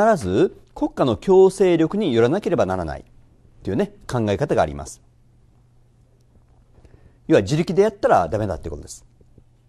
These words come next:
ね。法内容を実現するためにはね、えー、国家の、えー、力によるべき。ね。あの、何でもかんでもみんなが自力でやり出すと、秩序が乱れちゃいますよね。はい。まあ、それではいけませんので、ね、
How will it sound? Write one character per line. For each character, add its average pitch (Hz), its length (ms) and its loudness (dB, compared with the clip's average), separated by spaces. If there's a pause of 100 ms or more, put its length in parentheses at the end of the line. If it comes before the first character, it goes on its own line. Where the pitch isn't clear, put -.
(500)
ね。 113 100 -14 (240)
法 127 240 0
内 110 160 0
容 80 80 -2
を - 20 -6
実 107 240 -8
現 110 160 -4
す - 80 -12
る 180 40 -10
た - 80 -4
め 87 100 -8
に 73 60 -12
は - 80 -10
ね、 - 180 -4 (480)
え 101 60 -10
ー、 - 40 -8
国 - 180 -6
家 - 140 -4
の、 180 180 0 (280)
え 85 300 -4
ー、 - 20 -8
力 135 320 -4
に 82 180 -6
よ 95 80 -4
る 90 80 -4
べ 73 100 -12
き。 - 140 -20 (460)
ね。 127 100 -12 (640)
あ 104 100 -6
の、 95 400 -4 (180)
何 135 160 0
で 147 60 -2
も 160 100 -2
か 269 120 -2
ん 247 40 -2
で 185 60 -2
も 87 160 -4
み 113 140 -2
ん 156 60 0
な 170 80 0
が 107 80 0
自 95 120 -8
力 113 180 -6
で 107 200 -4
や 117 100 0
り 117 80 -2
出 107 120 -4
す - 120 -14
と、 101 340 2 (500)
秩 214 260 -10
序 98 280 -2 (180)
が 104 180 0
乱 107 100 -4
れ 117 160 2
ち 110 120 -10
ゃ 98 40 -4
い 82 40 -8
ま 85 80 -12
す - 100 -16
よ 90 60 -12
ね。 180 160 -2 (1000)
は 165 80 2
い。 - 160 -2
ま 143 100 2
あ、 - 20 -2
そ 233 100 0
れ 226 60 6
で - 20 6
は 151 60 6
い - 40 -2
け - 80 -6
ま 98 100 -2
せ 101 100 -8
ん 92 60 -4
の 113 100 -4
で、 131 240 2
ね、 131 200 -8